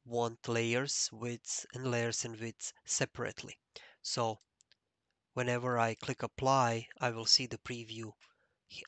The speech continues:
happening here. What is also important is that information displayed here is linked to how you set up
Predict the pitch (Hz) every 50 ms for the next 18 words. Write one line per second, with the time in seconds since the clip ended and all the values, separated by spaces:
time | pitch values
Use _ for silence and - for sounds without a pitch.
0 | - - - - - 127 - - 113 110 107 110 - - - - - - - _
1 | _ _ _ _ _ _ _ _ _ _ _ _ _ _ _ _ _ _ _ _
2 | _ _ _ _ _ _ _ _ _ _ _ - 135 127 123 - 131 117 117 123
3 | 127 160 - - 156 139 120 - - - 123 123 120 - - 123 117 110 - -
4 | - - - - - - - - - - - - - - - - - - 120 120
5 | 120 117 117 - - - - - 120 - 120 117 117 113 - - - - 127 120
6 | 117 - 123 120 120 120 123 123 135 - - - 139 117 120 127 127 - - -
7 | - 123 123 117 117 113 - - - 214 202 160 127 117 117 117 - _ _ _
8 | _ - 135 131 127 123 117 - - - - - 131 127 127 127 131 - - _
9 | - - - 127 120 117 113 - - - - 120 120 120 117 120 117 113 - -
10 | 131 117 - - 113 113 -